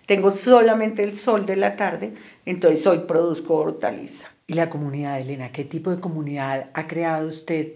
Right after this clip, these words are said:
Speaker 2: en otros lugares de Bogotá? ¿Cómo ha sido esta red comunitaria que se ha generado
Speaker 1: No,
Speaker 2: en torno
Speaker 1: muchísimo.
Speaker 2: a la, a la huerta?
Speaker 1: Muchísimo. Mire, ya soy una afortunada con que yo no conocía el campo antes de hacer este proceso,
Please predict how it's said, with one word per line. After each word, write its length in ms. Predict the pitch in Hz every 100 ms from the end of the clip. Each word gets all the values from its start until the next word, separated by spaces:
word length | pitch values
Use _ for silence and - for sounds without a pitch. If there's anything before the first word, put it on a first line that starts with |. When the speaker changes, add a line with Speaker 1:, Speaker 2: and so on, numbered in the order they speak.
| -
Speaker 2:
en 180 | 160
otros 440 | 151 151 156 160 156
lugares 400 | 151 143 139 135
de 80 | 156
Bogotá? 800 | 139 131 131 143 139 135 135 - _ _ - _ _
¿Cómo 240 | 190 175
ha 40 | 190
sido 200 | 208 190
esta 240 | 190 185
red 300 | 170 180 175
comunitaria 680 | - 170 156 131 143 135 135
que 80 |
se 140 | 165 143
ha 60 |
generado 500 | 127 143 139 127 123
Speaker 1:
No, 320 | 135 180 156 143
Speaker 2:
en 80 |
torno 300 | 160 135 135
Speaker 1:
muchísimo. 360 | 139 147 143 131
Speaker 2:
a 80 | 143
la, 360 | 131 127 123 123 -
a 120 | 135
la 100 | 127
huerta? 320 | 123 - - _ _ _ _ -
Speaker 1:
Muchísimo. 560 | 185 - - - - - _
Mire, 440 | 202 247 185 - - - -
ya 220 | - 247 254
soy 320 | 320 285 285
una 220 | 277 269
afortunada 920 | 269 277 240 - 208 196 196 196 320 - - - _ _ _
con 260 | 233 208
que 400 | 214 170 - - -
yo 340 | - 175 220 254
no 180 | 294 302
conocía 440 | 294 277 226 165
el 140 | 151
campo 360 | - 190 - 185
antes 320 | 185 - 180
de 100 | 185
hacer 280 | 170 - 143
este 320 | - - 151
proceso, 640 | 151 208 214 - - -